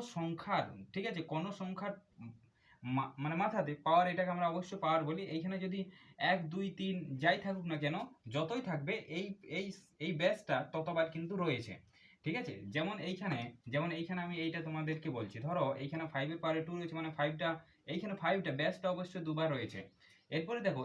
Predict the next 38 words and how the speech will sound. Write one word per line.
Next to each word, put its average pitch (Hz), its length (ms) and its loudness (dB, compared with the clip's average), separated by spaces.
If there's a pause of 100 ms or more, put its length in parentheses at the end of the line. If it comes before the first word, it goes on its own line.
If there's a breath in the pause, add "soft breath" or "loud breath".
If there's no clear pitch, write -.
(120)
এর 190 140 0
একটা 196 160 -2 (100)
নাম 196 140 0 (100)
আছে, 113 200 -4
ঠিক 175 160 -4
আছে? - 100 -6 (120)
এর 170 140 -2
একটা 165 160 -2 (140)
আমরা 156 160 2 (140)
বাংলাতে 156 420 0
এটাকে 160 220 -4
আমরা 160 180 -2
কি 180 160 -6
বলি 131 180 0
বলো 123 180 -4
তো? 139 40 -4 (200)
বাংলাতে 139 360 -2
এটাকে 160 200 -4
আমরা 143 200 0
সূচক 180 260 -4 (120)
বলি 131 180 2 (480 loud breath)
এবং 147 180 0
এটাকে 147 200 2 (100)
ঘাতও 180 300 0
বলা 147 180 4
থাকে, 135 140 -2 (120)
ইংলিশে 165 360 -2
আমরা 143 200 0
এটাকে 135 280 -2
বলি 135 160 -2 (220)
পাওয়ার, 110 280 4 (120)
ঠিক 156 180 0
আছে? 104 140 -4 (680 loud breath)
নিচের 196 320 0
যে 220 120 -2
অংশটা 202 340 -4
থাকে 180 140 0 (120)
এটাকে 175 200 0